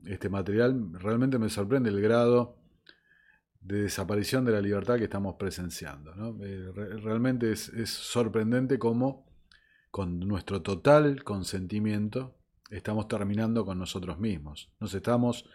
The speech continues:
sometiendo, en nombre del bien común, entre comillas, nos estamos sometiendo a la esclavitud más grotesca.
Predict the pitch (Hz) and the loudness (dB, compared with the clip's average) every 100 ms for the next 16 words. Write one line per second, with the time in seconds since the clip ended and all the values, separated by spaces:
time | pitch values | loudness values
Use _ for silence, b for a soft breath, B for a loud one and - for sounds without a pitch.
0 | B B B B - 135 135 120 151 143 | B B B B 4 6 6 6 4 4
1 | 131 131 135 - _ _ _ - 95 98 | 4 0 -2 -6 _ _ _ -8 -4 2
2 | 123 123 95 92 87 87 113 117 110 95 | 4 4 2 0 0 0 2 2 0 -4
3 | 90 - 101 127 131 123 98 90 98 120 | -10 -4 0 4 4 2 0 -2 0 2
4 | 113 120 135 - b b - 104 95 120 | 2 0 -6 -8 b b -6 -4 0 0
5 | 117 110 104 101 113 117 104 - 92 90 | 0 0 -2 0 2 2 0 -2 -4 -4
6 | 90 104 107 82 98 90 90 90 76 - | -2 -4 -4 -6 -4 -4 -4 -6 -10 -16
7 | - - | -20 -20